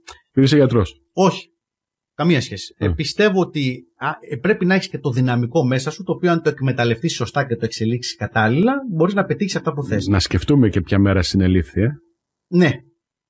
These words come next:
Speaker 2: Εντάξει. Α, να, να πω κάτι άλλο όμως.
Speaker 1: Βράδυ,
Speaker 2: Αν, αν δεν το
Speaker 1: βράδυ
Speaker 2: έχεις
Speaker 1: Αυγούστου με πανσέλινο στη Σαμοθράκη,
Speaker 2: Ναι, συμφωνώ.
Speaker 1: κατά τη διάρκεια των καβυρίων
Speaker 2: Συμφωνώ,
Speaker 1: μυστηρίων.
Speaker 2: συμφωνώ.
Speaker 1: Που είναι με από δύο γονείς.
Speaker 2: Συμφωνώ.
Speaker 1: Όταν λέω δύο γονείς, εννοώ άντρα και γυναίκα. Οι οποίοι ε, σ-,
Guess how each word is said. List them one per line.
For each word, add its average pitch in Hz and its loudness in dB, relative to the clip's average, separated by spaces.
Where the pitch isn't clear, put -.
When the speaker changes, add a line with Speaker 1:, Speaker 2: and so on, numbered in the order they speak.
Speaker 2:
Εντάξει. - -8
Α, 131 -2
να, 143 0
να 139 2
πω 147 2
κάτι 151 0
άλλο 165 4
όμως. 143 0
Speaker 1:
Βράδυ, 127 4
Speaker 2:
Αν, 123 4
αν 185 2
δεν 196 2
το - 2
Speaker 1:
βράδυ 160 4
Speaker 2:
έχεις 143 6
Speaker 1:
Αυγούστου 131 2
με 131 4
πανσέλινο 147 2
στη - -4
Σαμοθράκη, 127 2
Speaker 2:
Ναι, 180 2
συμφωνώ. 190 2
Speaker 1:
κατά 165 2
τη 151 2
διάρκεια 160 2
των 170 0
καβυρίων 151 4
Speaker 2:
Συμφωνώ, 175 2
Speaker 1:
μυστηρίων. 175 6
Speaker 2:
συμφωνώ. 214 2
Speaker 1:
Που 165 6
είναι 175 2
με 147 2
από 143 2
δύο 170 4
γονείς. 131 2
Speaker 2:
Συμφωνώ. 254 0
Speaker 1:
Όταν 117 -2
λέω 113 2
δύο 117 2
γονείς, 110 -2
εννοώ 110 -4
άντρα 104 -4
και 98 -8
γυναίκα. 135 -4
Οι 156 2
οποίοι 190 2
ε, 147 2
σ-, 123 -8